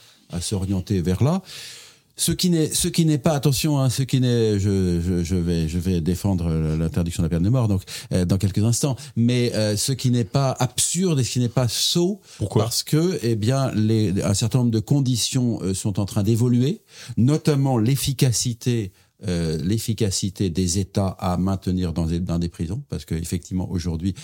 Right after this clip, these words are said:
Speaker 1: pour se, se, se sauver des prisons occidentales, c'est extrêmement difficile, hein. Il y a très peu de, de, de, de, de, je dirais, de, d'évasion réussie, et,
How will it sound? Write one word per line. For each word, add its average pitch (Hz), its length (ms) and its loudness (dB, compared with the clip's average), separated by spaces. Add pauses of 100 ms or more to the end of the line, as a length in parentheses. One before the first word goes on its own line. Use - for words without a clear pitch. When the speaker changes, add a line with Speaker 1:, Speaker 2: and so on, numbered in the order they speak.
Speaker 1:
pour - 140 -10
se, 98 120 -4
se, 98 260 -6
se 90 200 -6
sauver 95 280 -2
des 90 120 -2
prisons 87 320 -2
occidentales, 95 720 -2 (200)
c'est - 240 -2
extrêmement 92 360 -2
difficile, 120 460 -2 (140)
hein. 104 140 0 (300)
Il 95 80 -2
y 87 40 -2
a 80 80 -4
très 98 200 -4
peu 92 200 -2
de, 87 200 -2
de, 85 180 0
de, 85 240 0
de, - 340 -2
de, - 200 -4 (160)
je - 160 -8
dirais, 82 260 -2
de, 80 160 -2
d'évasion 85 480 -2
réussie, 95 460 -2 (460)
et, 143 360 2